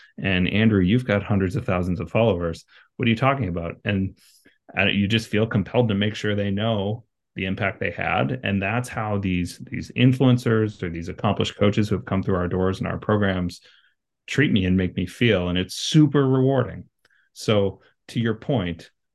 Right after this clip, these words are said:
the give piece creates opportunities to take where you're not actually taking. 'Cause right now, I, y-, you're not taking, asking me for an hour to chat. I mean, I'm, I'm catching up with a friend and I have the opportunity to talk about Unicorn Society. My God,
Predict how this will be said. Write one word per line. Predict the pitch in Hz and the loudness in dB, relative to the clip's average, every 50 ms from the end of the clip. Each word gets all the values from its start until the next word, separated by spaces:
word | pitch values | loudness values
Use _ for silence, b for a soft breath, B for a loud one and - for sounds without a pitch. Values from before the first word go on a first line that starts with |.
| _ _ _ _ _ _ _ _ _ _ _ _ - | _ _ _ _ _ _ _ _ _ _ _ _ -12
the | 107 104 98 | -8 -8 -6
give | 92 98 110 110 117 120 120 - - | -4 -2 0 0 0 0 -2 -8 -10
piece | - 113 101 98 95 90 - - - - - _ _ _ - | -8 -6 -6 -4 -6 -8 -10 -14 -20 -20 -20 _ _ _ -20
creates | - - - 107 95 92 92 95 95 90 - - - - - - _ _ _ _ _ _ _ _ - | -12 -6 -4 -2 0 2 2 2 0 -2 -4 -8 -14 -14 -16 -20 _ _ _ _ _ _ _ _ 0
opportunities | 101 98 92 - 95 - - 117 101 95 90 92 92 87 - | 2 2 2 0 -2 -2 0 0 0 2 2 0 0 -2 -2
to | - - | -6 -10
take | 82 - - 98 98 - - | -6 -4 -2 -2 -2 -2 -4
where | 87 85 | -6 -4
you're | 82 85 | -4 -2
not | 87 82 80 82 85 | -2 -2 -2 0 0
actually | 80 80 78 - - - 87 87 | 0 -2 -2 -4 -6 -6 -6 -4
taking. | - - 82 - - - - - - 107 - | -2 -2 -4 -4 -4 -10 -12 -12 -14 -14 -6
'Cause | - - 117 127 | -2 0 2 2
right | 147 151 | 4 4
now, | 131 131 123 110 104 95 | 4 4 4 4 4 2
I, | - - - - - | 0 -2 -4 -4 -4
y-, | - 104 95 95 95 - B B B B B | -4 -4 -2 -2 -4 -6 B B B B B
you're | B 101 107 123 | B 4 6 6
not | 135 123 87 78 | 6 4 2 2
taking, | - - 92 82 - 90 101 123 123 127 - - | -2 -2 -4 -2 0 0 2 2 2 0 -2 -2
asking | - 95 101 - - - 98 95 | 0 0 0 0 -2 -2 -2 0
me | 95 95 101 | 0 0 0
for | - - 95 | 0 -2 -2
an | 92 90 | 0 0
hour | 87 87 92 92 | 0 0 0 -2
to | 85 85 | -2 -4
chat. | - - - 85 87 92 - - B B B B B B B B | -6 -4 -4 -2 -2 -2 -2 -4 B B B B B B B B
I | - - | 0 2
mean, | 95 87 | 2 2
I'm, | 82 85 107 117 107 - - _ _ _ _ - | 2 2 2 2 2 0 -4 _ _ _ _ -8
I'm | 92 98 104 87 - - - | -6 -4 -4 -4 -6 -8 -10
catching | - - 120 117 - 117 113 | -4 -4 -2 -2 0 0 -2
up | 113 104 - | -2 -2 -2
with | 107 101 | -2 -4
a | 95 | -4
friend | - - 95 92 98 104 113 113 - _ _ - | -4 -4 -2 -2 0 0 -2 -4 -6 _ _ 0
and | 185 208 214 185 | 2 2 4 4
I | 143 101 | 4 4
have | 101 92 85 | 2 0 0
the | 92 95 92 | 0 -2 -2
opportunity | 95 92 - - 104 95 95 92 | -2 -4 -6 -6 -6 -4 -4 -4
to | 85 - | -4 -2
talk | 107 90 87 - | -2 -2 -2 -2
about | 98 95 95 | -2 -2 -2
Unicorn | 95 101 98 95 - 101 98 98 104 | -2 -2 -2 -2 0 -2 -2 -2 -2
Society. | - - 95 101 101 101 107 113 | -4 -4 -2 -2 0 0 0 2
My | 123 131 139 | 2 0 0
God, | 143 170 185 185 156 101 82 | 0 0 0 0 0 -2 -4